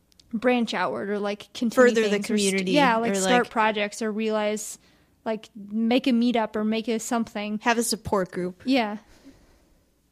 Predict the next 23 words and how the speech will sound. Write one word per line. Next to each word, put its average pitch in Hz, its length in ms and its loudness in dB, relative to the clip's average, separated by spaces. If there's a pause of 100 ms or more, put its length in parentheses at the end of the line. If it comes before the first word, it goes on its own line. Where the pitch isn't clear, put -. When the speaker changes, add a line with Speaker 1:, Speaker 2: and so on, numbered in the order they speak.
(580)
Speaker 2:
And 202 160 -6
I, - 120 -4 (120)
I 233 80 0
mean, 240 180 -2
I, 220 140 0 (100)
I 226 80 -4
think 285 240 -12
that - 120 -4
was 214 200 -4
really 220 280 0
interesting 208 400 -6
too. 208 260 -4
It, 185 200 -4
I 208 60 -4
mean, 214 160 0
it's, 196 200 -4 (340)
and 302 100 -4
they 359 120 2
gave 302 200 0
credit 294 360 0
to 185 140 0
it 165 260 -4
also, 196 480 -4